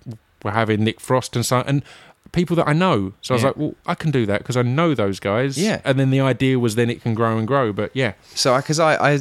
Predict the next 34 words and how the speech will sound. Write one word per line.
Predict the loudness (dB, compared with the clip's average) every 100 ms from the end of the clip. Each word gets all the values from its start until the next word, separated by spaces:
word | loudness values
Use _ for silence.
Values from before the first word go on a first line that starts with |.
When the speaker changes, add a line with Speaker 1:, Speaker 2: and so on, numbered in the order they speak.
| 0
Speaker 2:
I | 0
just | 0 0 2
remember | 2 4
listening | 2 0 -2
to | 0 0
it | 0
thinking, | -4 -4 -4 -4 -8 -18 -20 _ _ _ _
"Finally," | _ -4 0 0 0 0
like, | 0 2 0 -2
'cause | 0 2
Speaker 1:
Mm. | 2
Speaker 2:
I | 2
guess | 2 0 0
every | -2 0 0 -2 -6
tenth | -4 -2 -4 -4
one | -6
of | -4
the | -2
Nerdist | -2 -2 -2
I, | 0 0
I'd | -2
listened | -4 -4 -6
to, | -4 -4
and | -4
then, | -4
and | -4 -2
then | -2
each | -4 -4 -2
one | 0
Speaker 1:
Yeah, | 0
Speaker 2:
you | 2
were |
Speaker 1:
man. | 2
Speaker 2:
like, | 0